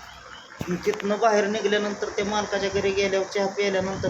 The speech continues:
थोडंसं बरं वाटलं. ते पण रात्रीचा भरपूर असा उशीर झाला यायला,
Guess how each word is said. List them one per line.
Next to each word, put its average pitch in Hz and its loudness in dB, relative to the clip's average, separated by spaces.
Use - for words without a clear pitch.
थोडंसं 185 -2
बरं 175 2
वाटलं. 170 0
ते 170 0
पण 190 -4
रात्रीचा 190 0
भरपूर 180 -2
असा 175 0
उशीर 175 -2
झाला 160 0
यायला, 151 0